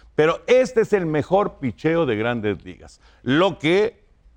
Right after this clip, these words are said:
indicaría, si no tienen lesiones y demás, que Filadelfia tiene mucho chance de pelearle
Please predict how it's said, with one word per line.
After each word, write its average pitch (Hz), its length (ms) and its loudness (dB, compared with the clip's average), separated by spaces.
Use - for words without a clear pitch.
indicaría, 123 1040 -2
si 80 200 -12
no 87 180 -12
tienen 113 280 -4
lesiones 185 680 0
y 135 40 0
demás, 170 440 0
que 127 140 0
Filadelfia 127 840 0
tiene 139 300 2
mucho 135 560 0
chance 143 460 -2
de 117 120 2
pelearle 190 760 -2